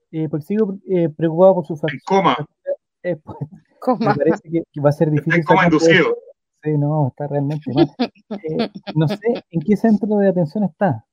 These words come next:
Speaker 1: Un, un centro de atención primario.
Speaker 2: Creo que el ministro Pari va para allá.
Speaker 1: Eh,
Speaker 3: El enano.
Speaker 1: el ministro Pari es bueno para la pelota, ¿no?
Speaker 3: El enano.
Speaker 1: ¿Era bueno?
Speaker 2: No creo.
Speaker 1: ¿En qué posición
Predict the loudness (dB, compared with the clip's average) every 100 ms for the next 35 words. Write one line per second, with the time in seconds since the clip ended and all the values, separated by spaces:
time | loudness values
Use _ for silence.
0 | _ -12 -8 -4 -4 -2 -4 -6 -10 -10
1 | -6 -4 -4 -4 -6 -2 -2 -2 0 2
2 | 2 0 -2 0 2 4 4 4 4 2
3 | 0 -2 -6 -10 _ _ _ _ _ _
4 | _ _ _ -20 -20 _ _ _ -6 -4
5 | -2 -2 -4 -4 -4 -2 0 2 0 -4
6 | _ _ _ _ 2 6 8 6 4 6
7 | 6 6 2 0 2 2 2 0 0 -2
8 | -2 -2 -2 -4 -6 _ _ _ _ -2
9 | -2 0 -2 -2 -6 -2 2 4 4 4
10 | 4 4 2 -8 _ _ _ _ -20 -20
11 | _ -18 -18 _ _ -4 0 0 0 0
12 | 4 6 6 6 4 4 2 0 -4